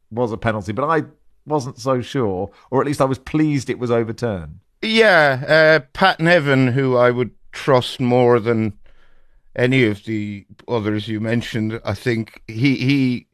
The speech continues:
Speaker 2: didn't think it was a penalty. I thought on first view it was. The ref is obviously summoned to the screen, has a look and overturns the decision. And I think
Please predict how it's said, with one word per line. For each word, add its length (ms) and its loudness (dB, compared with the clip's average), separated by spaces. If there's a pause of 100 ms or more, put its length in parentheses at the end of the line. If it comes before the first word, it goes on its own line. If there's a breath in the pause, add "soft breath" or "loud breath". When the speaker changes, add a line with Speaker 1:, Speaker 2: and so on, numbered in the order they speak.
(560)
Speaker 2:
didn't 240 2
think 180 0
it 40 -2
was 140 0
a 40 -12
penalty. 320 2
I 160 4
thought 280 4
on 100 0
first 320 0
view 280 2
it 80 -4
was. 460 0 (720 soft breath)
The 80 -4
ref 300 2
is 140 -6
obviously 440 -2
summoned 460 -2
to 80 -14
the 100 -6
screen, 680 -2 (320)
has 220 -4
a 60 -4
look 440 0
and 140 -2
overturns 680 0
the 100 -12
decision. 720 -6 (840 soft breath)
And 140 2
I 120 4
think 320 -4